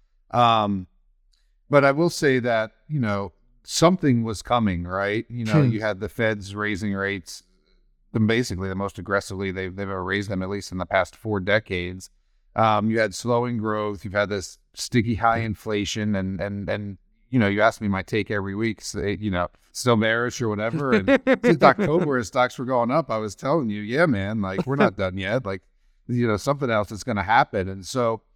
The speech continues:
Speaker 1: you know, whether that's G D P, which is gonna go down, or whether that's banks failing, or, you know, eh, whether that's, you know, industrial output slowing down, like, you've gotta work through all these things, right? And should banks be bailed out? No, but,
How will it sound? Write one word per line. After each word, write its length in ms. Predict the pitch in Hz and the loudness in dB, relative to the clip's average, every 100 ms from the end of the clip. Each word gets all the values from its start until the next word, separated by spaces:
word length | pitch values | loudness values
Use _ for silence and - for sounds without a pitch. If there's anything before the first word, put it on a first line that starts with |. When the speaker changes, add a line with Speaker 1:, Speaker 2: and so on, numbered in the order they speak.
| _ _ 156 | _ _ 0
Speaker 1:
you 100 | 143 | 2
know, 100 | 127 | 4
whether 220 | 156 143 | 2 2
that's 220 | 135 - | -2 -4
G 200 | - 143 | -6 -4
D 140 | 135 120 | -2 -4
P, 320 | - 127 135 | -2 -2 -2
which 200 | 135 131 | -4 -6
is 100 | 110 | -4
gonna 220 | 139 123 | -2 -2
go 140 | 127 117 | -2 0
down, 440 | 113 120 123 117 | 0 2 0 -2
or 80 | 107 | -2
whether 240 | 110 117 | -2 -4
that's 220 | 107 104 | -4 -6
banks 420 | - 110 117 127 - | -6 -2 -2 -4 -6
failing, 720 | 117 113 113 117 117 117 104 | -2 -2 -2 -4 -6 -4 -2
or, 300 | 92 92 87 _ _ _ | -2 -4 -8 _ _ _
you 120 | - 113 | 0 4
know, 360 | 104 101 98 | 4 2 -2
eh, 180 | 110 113 | -4 -6
whether 360 | 113 117 120 117 | -4 -2 -2 -2
that's, 520 | 110 110 95 - - | -2 -2 -4 -14 -8
you 140 | 117 113 | -2 -2
know, 120 | 107 | -2
industrial 540 | 110 127 - 131 117 | 0 -2 0 -2 2
output 460 | 104 113 - 123 - | 2 2 0 -8 -6
slowing 500 | - 123 120 113 104 | -6 0 0 0 0
down, 400 | 101 107 113 117 | 2 2 2 0
like, 180 | 104 131 | -2 -4
you've 120 | 123 | 0
gotta 240 | 165 147 | 2 4
work 380 | 113 104 139 - | 2 0 -4 -4
through 240 | - 113 104 | -6 -2 2
all 180 | 110 | 2
these 300 | 107 104 - | 2 0 0
things, 560 | - 107 104 87 80 - | -4 -4 -2 -4 -6 -6
right? 420 | 90 98 113 113 | 2 4 4 0
And 260 | 101 90 82 _ _ _ | -4 -6 -10 _ _ _
should 260 | - - 131 | -4 2 4
banks 320 | 120 123 135 | 4 2 0
be 200 | - 120 | -4 -4
bailed 320 | 98 117 117 | 0 4 4
out? 260 | 117 117 98 | 2 0 -2
No, 520 | 98 95 101 123 139 120 | -2 0 0 0 0 2
but, 200 | 104 | 0